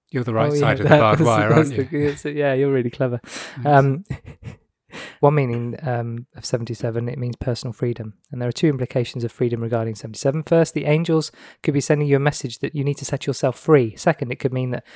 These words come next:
Speaker 2: freedom is what you lack in your life. Both implications only show how important freedom is in your life. Spiritually, number seventy-seven stands for spiritual awakening.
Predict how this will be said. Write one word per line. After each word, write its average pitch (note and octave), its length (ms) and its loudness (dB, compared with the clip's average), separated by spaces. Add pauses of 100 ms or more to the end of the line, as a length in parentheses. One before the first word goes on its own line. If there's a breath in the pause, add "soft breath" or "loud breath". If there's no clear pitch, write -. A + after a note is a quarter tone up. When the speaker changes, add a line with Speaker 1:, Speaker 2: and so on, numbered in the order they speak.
(160 loud breath)
Speaker 2:
freedom B2 560 2
is C3 160 -2
what C#3 180 -4
you C#3+ 80 0
lack F3+ 220 0
in B2+ 60 -6
your G#2+ 120 -6
life. G#2 340 -10
Both C3+ 200 -2
implications A#2+ 580 -8
only A#2+ 140 -6
show A#2+ 180 -6
how A#2+ 100 -6
important A#2+ 340 -10
freedom C#3 260 -2
is F3+ 100 -4
in C3 80 -8
your A2+ 120 -8
life. G#2+ 300 -14 (360)
Spiritually, G3 720 4
number D#3+ 260 4
seventy-seven E3 680 4
stands E3 300 0
for - 120 -4
spiritual F3 500 0
awakening. D#3 560 2